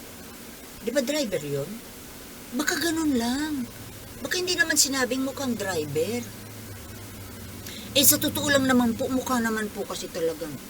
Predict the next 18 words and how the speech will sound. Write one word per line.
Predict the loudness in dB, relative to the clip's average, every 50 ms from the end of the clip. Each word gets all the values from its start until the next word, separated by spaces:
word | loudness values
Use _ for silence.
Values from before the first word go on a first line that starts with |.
| -14 -14 -14 -14 -14 -14 -14 -14 -14 -14 -14 -14 -6 6 10
para | 10 12 12 10
naman | 10 8 4 6 4
kasi | 6 4 4
kayong | 8 8 10 12 12 10 10
nakapambahay | 8 2 0 -2 2 2 2 2 2 2 6 6 8 8 6 2 0 0 0 2 2
lang. | 2 2 2 0 -4 -6 -12 -14 -14 -14 -14 -16 -16 -16 -16 -16 -16 -16 -16 -16 -16 -16 -16 -16 -16 -14 -16 -16 -16 -16 -16 -16 -16 -10 4
Para | 6 8 8 8 6
kayong | 6 6 6 8
nagka-car | 8 6 6 6 2 6 8 8 8 8
wash. | 10 8 8 8 8 8 8 10 10 10 10 8 2 -4 -10 -14 -14 -14 -14 -16 -16 -16 -16 -16 -16 -16 -16 -16 -16 -16 -14 -14 -14 -14 -14 -14 -16 -14 -14 -14 -14 -16 -16 -16 -16 -16 -16 -14 -14 -14 -14 -14 -14 -14 -14 -4 0 4
Eh, |
yun | 10 12 12 12
ang | 12 12
gusto | 12 12 12 12 6 2
ninyo | 2 -2 0 2 4 4 6
eh. | 4 4 2 -2 -8 -12 -12 -12 -14 -14 -14 -14 -14 -14 -14 -14 -14 -14 -14 -14 -14 -14 -14 -12 0 2
O | 6
di, | 10 12 10